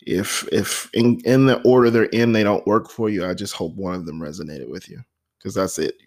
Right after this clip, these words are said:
All you gotta do is grab one affirmation and make it your own. Um, and hopefully it, it, it does something that makes your life better. But your Positivity Wall eleven, your card reads as follows.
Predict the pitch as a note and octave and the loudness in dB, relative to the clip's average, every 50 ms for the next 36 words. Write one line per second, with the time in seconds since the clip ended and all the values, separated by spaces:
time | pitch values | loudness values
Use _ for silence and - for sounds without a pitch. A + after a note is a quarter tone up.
0 | - - G2 G#2 A#2+ B2+ B2 B2+ B2 C3 A#2+ A2+ G#2 - A2+ G#2+ G#2 G2 G#2 A2 | -4 0 2 4 4 4 4 4 4 4 4 4 4 2 2 2 2 2 0 0
1 | A2 G#2+ G#2 F#2+ F#2+ - - F2 F#2 F#2+ F#2 F2 - - C2+ D#2+ F2+ F2 - - | 0 2 2 0 0 -2 -4 -4 -2 -2 -2 -4 -4 -8 -10 -10 -10 -10 -10 -10
2 | F2+ E2 C2+ E2+ F2+ F#2 F2+ F2 F2+ - _ _ _ _ _ _ _ - _ _ | -10 -8 -8 -6 -6 -6 -8 -8 -10 -14 _ _ _ _ _ _ _ -20 _ _
3 | _ _ _ - G2+ F#2+ F2 F2 E2+ E2 D#2 D2 F2+ - _ _ _ _ _ _ | _ _ _ -8 -6 -4 -4 -4 -4 -4 -4 -6 -10 -12 _ _ _ _ _ _
4 | _ _ _ _ _ _ _ _ _ _ _ _ _ - G#2+ G#2+ A#2 G2 F2 - | _ _ _ _ _ _ _ _ _ _ _ _ _ -6 -2 0 2 2 2 0
5 | - F2+ E2 D#2+ D#2+ - - - F#2 - - - F2 F2 E2+ - - F2 F2 E2 | -2 -2 0 0 -2 -2 -2 -4 -6 -6 -6 -8 -8 -8 -8 -8 -4 -2 -2 -2
6 | - - F#2 D#2+ D#2+ - F2 D#2+ C#2+ D2 D#2+ - - E2 E2 D#2+ - - - - | 0 -2 -2 -2 -4 -4 -6 -4 -4 -6 -6 -4 -4 -4 -4 -4 -6 -6 -6 -8
7 | C#2+ - - - - A#2 B2 - - - - - - A2+ B2 B2 - D3+ C#3+ C#3 | -6 -6 -4 -2 0 2 2 2 0 -4 -8 -2 0 0 2 2 2 2 2 0
8 | C3+ B2+ - - C#3+ C#3 C3+ A#2+ A2 A2 B2 A#2+ A#2 A#2 - - G2+ G2+ G#2+ A2+ | -2 -4 -2 -2 0 0 0 0 0 0 2 2 2 2 2 2 0 0 0 0
9 | A#2+ A#2+ B2+ B2+ B2 A2+ A2 A2+ A#2 A#2 - - C3+ C3 B2 A2+ G#2+ G#2 A2 A#2 | 0 0 0 -2 -2 0 0 -2 -2 -2 -2 0 2 4 4 2 0 -2 -4 -2
10 | A#2 A2+ A2+ - - - - G#2 - - - - A2+ G#2+ G#2 G2+ E2 C#2 B1+ F2 | -2 -2 -4 -6 -8 -10 -10 -10 -10 -10 -8 -6 -4 -2 -2 -2 -2 -4 -6 -8
11 | - - - | -10 -12 -14